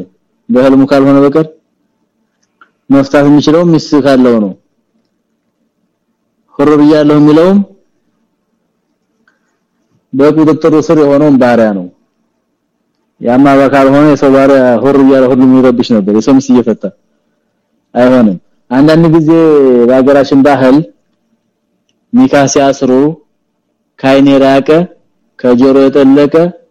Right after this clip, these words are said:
ያለ እሷ ፍቃድ ከሀገር ውስጥ ሊወጣ ከስድስት ወር በኋላ ኒካህ በእጇ ነው ስትል ተናገር ይባላል። መቼ ነው መናገር ያለበት? ኒካሁን ካሰሩ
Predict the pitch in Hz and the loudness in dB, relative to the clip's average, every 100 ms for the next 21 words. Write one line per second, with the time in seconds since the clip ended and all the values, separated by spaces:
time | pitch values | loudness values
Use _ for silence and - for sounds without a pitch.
0 | _ - 117 123 135 - 143 135 147 156 | _ -8 -2 0 -2 0 -2 0 -2 0
1 | 165 175 _ _ _ _ 120 123 139 147 | -2 -4 _ _ _ _ -4 0 0 0
2 | - 135 139 147 156 185 190 _ _ _ | -2 -2 0 0 0 -2 -4 _ _ _
3 | _ _ _ _ 123 147 139 143 156 139 | _ _ _ _ -4 -2 -2 -2 -2 0
4 | 135 143 156 190 220 _ _ _ _ _ | 0 0 0 0 -4 _ _ _ _ _
5 | 117 131 139 160 143 139 135 127 143 131 | -2 0 0 0 0 0 0 0 0 0
6 | 123 - 147 170 143 131 123 120 110 113 | -2 -4 -4 -4 -2 -2 0 -2 0 0
7 | 131 147 98 92 78 _ _ _ _ _ | 2 0 -2 -6 -8 _ _ _ _ _
8 | _ _ _ _ _ _ _ _ _ _ | _ _ _ _ _ _ _ _ _ _
9 | _ _ _ _ _ _ _ _ _ _ | _ _ _ _ _ _ _ _ _ _
10 | _ _ _ _ _ 123 147 147 165 156 | _ _ _ _ _ -2 -2 -2 -2 0
11 | 147 143 143 135 139 143 151 151 190 - | 0 2 0 0 0 0 0 0 -4 -6
12 | _ _ _ _ 127 135 143 135 131 131 | _ _ _ _ -2 0 0 0 0 -2
13 | - | -2